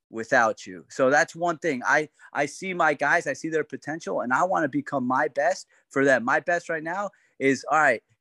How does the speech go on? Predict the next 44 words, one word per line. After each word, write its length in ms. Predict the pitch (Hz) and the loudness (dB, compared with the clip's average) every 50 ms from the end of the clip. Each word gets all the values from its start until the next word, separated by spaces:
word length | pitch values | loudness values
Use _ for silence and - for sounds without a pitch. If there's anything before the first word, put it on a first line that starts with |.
| _ | _
getting 280 | - 160 165 165 160 160 | 2 2 4 4 2 -2
the 100 | 151 143 | -4 -4
systems 600 | - - - 156 143 - - - 131 117 110 - | -4 -4 -6 -6 -6 -6 -4 -4 -4 -4 -4 -4
down, 420 | - 139 127 123 117 107 104 104 - _ _ - | 2 2 4 4 4 0 -2 -4 -10 _ _ -6
hiring 360 | - 165 190 190 185 175 170 156 | 0 2 4 4 4 2 0 -2
the 80 | 151 | -4
admin 460 | 135 113 156 180 185 180 175 160 147 - | -4 -2 0 -2 -2 -2 -6 -10 -8 -8
to 100 | 151 131 | -10 -8
help 200 | 131 170 185 180 | -6 -6 -6 -6
me 100 | 190 170 | -6 -6
with 180 | 143 131 - | -6 -6 -2
that, 200 | - 127 123 117 | -2 0 0 0
'cause 120 | - 135 123 | -2 -4 -2
that's 200 | 147 151 - - | -2 -2 0 0
not 180 | 165 156 143 | -2 -2 0
my, 320 | 131 131 135 131 123 117 107 _ _ _ _ - | 0 0 0 0 0 0 -2 _ _ _ _ -2
I 80 | - 135 | 2 4
would 120 | 143 139 | 4 4
say, 180 | - - 139 131 | 2 0 0 0
my 400 | 120 123 131 127 127 120 113 - _ _ _ _ _ _ - | 0 0 -2 -2 -2 -2 -4 -6 _ _ _ _ _ _ -16
key 260 | - - 185 175 165 | -8 -6 -4 -4 -4
role. 460 | 151 143 165 190 196 160 139 113 - _ _ _ | -2 0 2 4 4 4 4 4 0 _ _ _
So 300 | - - 156 147 143 - - | -2 2 4 4 4 2 0
I'm 120 | 147 170 | -2 -2
gonna 180 | 190 190 170 147 | -2 -2 -4 -4
hire 340 | - 151 165 190 185 170 - | -4 -4 -2 -2 -2 -2 -2
people 480 | - - 170 160 - 156 160 151 - _ _ _ _ - | -4 -6 -6 -6 -4 -4 -4 -4 -4 _ _ _ _ 2
who 100 | 151 156 | 6 6
are 100 | 156 147 | 6 6
gonna 160 | - 151 143 | 6 4 2
do 200 | - - 180 170 | 2 0 0 2
those 240 | 165 156 151 - - | 4 4 2 2 -2
things 240 | - 175 165 151 - | -4 -2 -2 -2 0
that 120 | 151 139 | -2 -2
maybe 300 | 143 147 151 147 147 147 | 0 -2 -4 -2 -2 -2
I'm 140 | 139 139 147 | -2 -2 -2
not 220 | 147 135 120 - | -2 -4 -4 -4
best 280 | - 131 151 170 - - | -6 -8 -8 -8 -6 -4
at, 260 | 196 196 202 196 - _ _ _ _ _ _ _ - | -2 -2 -2 -2 -4 _ _ _ _ _ _ _ 0
at 160 | 139 139 127 | 0 2 2
a 60 | 123 | 0
super 400 | - - - 190 185 151 160 156 | -4 -6 -8 -8 -6 -2 -2 0
high 180 | 139 143 147 143 | 2 2 2 2
level. 440 | 139 151 175 175 151 147 135 123 | 4 4 4 4 2 0 -6 -6